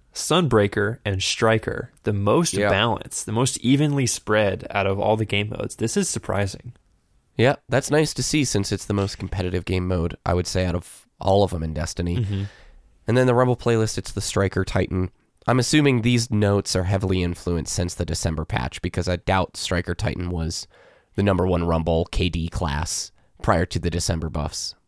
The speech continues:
Speaker 1: I don't know. I mean, I was playing some Rumble when Taken King came out, and I still s-, I was still seeing a lot of Striker Titans. I think the shoulder charge, just being able to delete people off the map for a certain amount of time.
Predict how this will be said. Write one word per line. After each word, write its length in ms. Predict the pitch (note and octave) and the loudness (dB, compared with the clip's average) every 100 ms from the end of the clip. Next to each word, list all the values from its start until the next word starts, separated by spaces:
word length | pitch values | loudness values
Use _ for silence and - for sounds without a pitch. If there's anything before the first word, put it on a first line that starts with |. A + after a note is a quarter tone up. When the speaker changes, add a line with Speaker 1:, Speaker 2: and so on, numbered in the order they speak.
| _ _ _ | _ _ _
Speaker 1:
I 160 | - F3 | 0 2
don't 160 | A3+ C3+ | 4 4
know. 440 | C#3+ D3 G#2 G2+ | 4 6 4 2
I 80 | - | 0
mean, 140 | B2 B2 | 2 2
I 40 | |
was 140 | E3 | 2
playing 220 | - G#3+ F#3 | 0 0 2
some 240 | C#3+ A#2 | 2 2
Rumble 260 | A#2 A#2+ G#2+ | 4 4 2
when 180 | G2+ | 2
Taken 280 | F#2+ A2+ G#2 | 2 2 0
King 280 | F#2+ B2 A#2+ | -2 -2 -2
came 240 | G#2+ G2 | -2 -2
out, 240 | G2 F#2+ G2 | -2 -2 -2
and 380 | G#2 G2+ G2+ G#2 - - - | -4 -2 -4 -10 -14 -12 -2
I 140 | E3+ | -2
still 1160 | E3 - - - _ _ _ - A2 A#2+ B2 A#2 | 0 -2 -2 -8 _ _ _ 0 4 4 4 0
s-, 380 | - - - - _ - | -2 -6 -8 -12 _ -8
I 160 | G#2+ A#2 | 0 2
was 140 | D3 | 4
still 160 | - A2+ | 4 2
seeing 180 | - G2 | 2 2
a 60 | |
lot 160 | F#2+ F#2+ | 4 2
of 60 | |
Striker 300 | F#2 G2 F#2+ | 0 -2 -4
Titans. 360 | F#2+ F#2 F2 - | -4 -6 -4 -2
I 80 | A2+ | 0
think 220 | D#3 D#3 | 0 2
the 80 | C3 | 2
shoulder 340 | - A2+ G#2+ | 4 4 4
charge, 520 | F#2+ G2 F#2 F2+ - B2 | 2 0 0 -2 -6 -4
just 200 | C3+ - | -2 2
being 200 | E3 C3+ | 4 6
able 220 | B2+ B2+ | 6 4
to 120 | - | 0
delete 580 | G2+ G2+ F#2+ G#2+ A2 - | 0 0 2 2 2 -2
people 300 | - G#2 G#2+ | -6 -4 -2
off 180 | G#2 F#2+ | -2 -2
the 60 | G2+ | -6
map 320 | F#2+ G2 - | -2 -4 -4
for 120 | G2+ | -4
a 40 | F#2+ | -2
certain 220 | G#2+ G#2+ | -2 -2
amount 200 | G2 F#2+ | -2 -4
of 40 | |
time. 440 | - G2+ G2 G#2+ | -4 -4 -2 -4